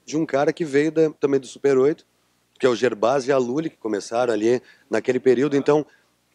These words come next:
toda essa geração e toda essa escola que o Teixeirinha, na verdade, deixou, né, de, de produção, tá aqui também, né? Quer dizer, o Sapirã, que trabalhou com ele, logo em seguida veio o Gerbasi, aí vem a minha geração, agora já tem uma geração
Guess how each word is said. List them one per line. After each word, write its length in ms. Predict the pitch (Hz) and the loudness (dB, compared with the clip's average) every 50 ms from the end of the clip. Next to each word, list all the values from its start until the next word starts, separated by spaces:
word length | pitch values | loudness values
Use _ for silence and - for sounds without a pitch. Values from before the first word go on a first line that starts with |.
| _ _ _ _ _ _ _ _ _ _ _ _ _ _ - | _ _ _ _ _ _ _ _ _ _ _ _ _ _ 0
toda 180 | - 226 226 262 | 0 2 2 2
essa 160 | - 233 214 | 0 0 0
geração 560 | 180 196 190 185 151 - - 156 160 170 151 | 2 4 4 2 2 2 0 0 2 2 2
e 40 | 135 | 0
toda 200 | - 170 180 202 | 0 -2 -2 -2
essa 160 | 180 - 170 | -4 -4 -8
escola 380 | 135 - - 135 147 156 151 127 | -10 -4 0 2 2 2 2 0
que 60 | 120 | -2
o 40 | 110 | -4
Teixeirinha, 440 | 117 107 - 110 104 107 113 117 | -6 -4 -2 -2 -2 0 0 0
na 100 | 113 104 | 0 -2
verdade, 500 | 98 98 92 85 95 104 110 107 98 101 | -2 -2 -4 -2 0 0 0 -2 -4 -8
deixou, 560 | 92 90 98 92 - - - 117 127 151 175 160 | -4 -2 -2 -2 -2 -4 -2 0 2 2 2 2
né, 180 | 127 110 113 | 2 0 -2
de, 220 | 107 101 98 87 _ _ _ _ _ - | -2 -4 -6 -6 _ _ _ _ _ -10
de 100 | 104 104 | -8 -2
produção, 520 | - 131 135 127 113 - - 160 180 196 | 0 0 0 -2 -4 -4 -2 -2 -2 -2
tá 120 | - - 202 | -2 -2 -2
aqui 260 | 185 - - 202 214 | -2 -2 -2 -2 0
também, 340 | - 175 151 143 156 165 156 | 2 2 2 2 2 2 0
né? 160 | 135 - - _ _ _ _ - | -2 -4 -4 _ _ _ _ -10
Quer 60 | - | -8
dizer, 120 | 107 110 123 | -2 -2 -2
o 40 | 107 | -2
Sapirã, 400 | - 127 120 - 127 123 156 165 | -2 -2 0 2 4 6 4 4
que 60 | - | 2
trabalhou 340 | - 151 147 139 139 147 139 | -2 -4 -2 0 0 -2 -2
com 160 | - 139 139 | 0 0 0
ele, 280 | 151 170 175 175 165 156 | 2 2 2 2 0 0
logo 160 | 147 147 143 | 0 0 -2
em 20 | |
seguida 260 | - 135 131 139 139 | -4 -4 0 0 2
veio 120 | 127 135 135 | 2 2 0
o 40 | 123 | 0
Gerbasi, 640 | 123 127 117 113 131 151 165 170 165 151 135 135 _ - - - - - | 0 -4 -2 -2 -2 -2 0 0 0 -2 -4 -8 _ -20 -20 -16 -8 -2
aí 140 | - 127 | -2 0
vem 180 | 123 127 147 151 | 2 2 2 2
a 60 | 147 | 2
minha 200 | 139 139 160 160 | 2 2 0 0
geração, 440 | 143 135 147 139 131 - - 175 185 | 2 2 0 0 0 -4 -4 -4 -2
agora 200 | 180 165 170 165 | 0 0 0 0
já 120 | 143 160 | -2 -4
tem 100 | - 170 | -4 -2
uma 100 | 170 170 | -2 0
geração 440 | 151 160 156 156 147 - 170 175 170 | 0 0 0 0 -2 -2 -2 -4 -4